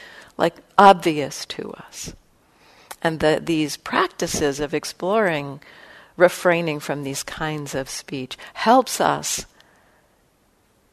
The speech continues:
to, uh, to kind of begin to lower the horizon of the subconscious, essentially, to begin to see things that are deeper, that are not always right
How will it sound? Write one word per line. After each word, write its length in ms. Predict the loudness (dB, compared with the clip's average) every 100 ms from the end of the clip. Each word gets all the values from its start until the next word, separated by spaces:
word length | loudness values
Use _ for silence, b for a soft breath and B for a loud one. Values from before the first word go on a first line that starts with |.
| _ _ _ _ _ _ _ _ _
to, 580 | -8 -4 -2 -2 -4 -6 -12 -20 _
uh, 120 | -8 -6
to 160 | -8
kind 200 | -8 -6
of 60 | -4
begin 220 | -4 -2
to 100 | -2
lower 400 | 2 4 4 4
the 120 | 2
horizon 640 | 0 4 4 4 2 -2
of 120 | -2 -4
the 60 |
subconscious, 760 | -4 -4 -4 -10 -10 -10 -8 -8
essentially, 680 | -8 -10 -10 -10 -12 -16 -12
to 80 | -8
begin 320 | -6 -6 -6
to 100 | -6
see 300 | -6 -4 -6
things 360 | -6 -6 -6 -4
that 240 | -2 -2
are 160 | -2 -6 B B -8
deeper, 540 | -6 -4 0 -2 -2 -14 b b b b b b b _ _ _ _ _ -10
that 160 | -8
are 100 | -6
not 220 | -4 -6 0
always 500 | 0 2 0 -2 -4
right 360 | -2 0 -2